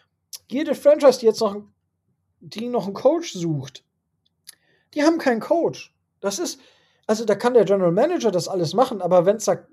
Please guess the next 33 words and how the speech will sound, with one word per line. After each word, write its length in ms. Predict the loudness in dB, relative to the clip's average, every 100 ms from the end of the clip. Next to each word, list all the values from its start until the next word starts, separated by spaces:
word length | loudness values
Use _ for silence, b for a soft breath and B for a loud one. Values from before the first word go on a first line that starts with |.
| _
gar 260 | 0 0 2
keine 280 | 0 -2 -2
Absprache 380 | -6 -4 -2 -2
gibt, 200 | -2 -6
ist 120 | -4
das 140 | 2
ja 100 | 2
auch 320 | 6 4 4 b b b b _ _ _ _ _ _ _
schwierig, 880 | _ -18 -4 2 4 2 -2 -4 -14 _ _
sag 240 | 0 2
ich 160 | 2 -2
mal. 280 | 4 4 4
Und 200 | 0 -2
das 260 | -2 -2
ist, 340 | -6 -8 -10 0
das 240 | 0 0
finde 160 | -4 -4
ich 100 | -6
gut. 280 | -2 -2 -2 B B
Die 80 | 2
Dolphins 360 | 4 4 0 -4
haben 140 | -2
sich 240 | -4 -8
wirklich 320 | -10 -8 -10 -10
gesputet, 680 | -12 -10 -6 -4 -2 -4 -6 b b b 2
ähm, 580 | 8 8 6 0 -10 -14 _
in 120 | 2
der 100 | 6
G-M-Suche 580 | 6 4 0 -4 -4 -2
und 460 | -2 2 2 2 -2
in 120 | -2
der 180 | -2 0
Coach-Suche, 760 | 0 0 -2 -10 0 0 0